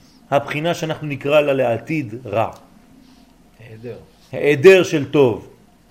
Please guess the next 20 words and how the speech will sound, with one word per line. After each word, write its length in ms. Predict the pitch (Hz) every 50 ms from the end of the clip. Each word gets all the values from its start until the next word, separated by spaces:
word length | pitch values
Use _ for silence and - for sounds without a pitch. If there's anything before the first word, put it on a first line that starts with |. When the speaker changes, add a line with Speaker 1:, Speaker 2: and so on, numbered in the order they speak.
| _ _ _ -
Speaker 1:
כן, 100 | 110 110 107
הרי 400 | 113 117 120 120 127 143 165 170
את 100 | 165 -
אמרת 340 | 214 240 269 262 226 151 180
את 100 | 139 120
זה 120 | 131 131
לפני 300 | 123 120 117 123 135 139
חמש 320 | - 139 139 147 147 139
דקות. 460 | 120 127 123 - - 107 101 95 - - - _ _ _ _ _ _ - -
כשרע 460 | - - - 123 123 131 151 165 170
זה 140 | 151 151 147
היעדר 400 | 139 147 151 147 139 156 165 156
של 260 | 156 165 160 151 127
טוב, 220 | 165 160 147 131
אז 120 | 123 120 113
מאיפה 300 | 135 151 160 160 - 160
זה 140 | 135 139 127
בא? 200 | 120 113 120 - - - - _ _ _ _ _ _ _ -
מההיעדר 540 | 143 151 165 170 180 190 208 202 277 285 285
הראשון. 460 | 285 277 285 - - 320 320 320 311